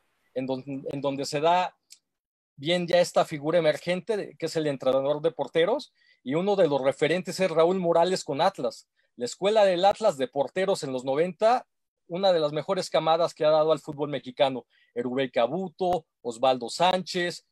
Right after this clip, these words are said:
Chuy Corona. Entonces, ahí se dio esa figura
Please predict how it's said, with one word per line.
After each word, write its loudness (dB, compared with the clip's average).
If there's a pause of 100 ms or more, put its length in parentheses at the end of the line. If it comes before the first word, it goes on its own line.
(140)
Chuy -8
Corona. 2 (1120)
Entonces, -4 (600)
ahí -2
se -4
dio -2
esa -4
figura -4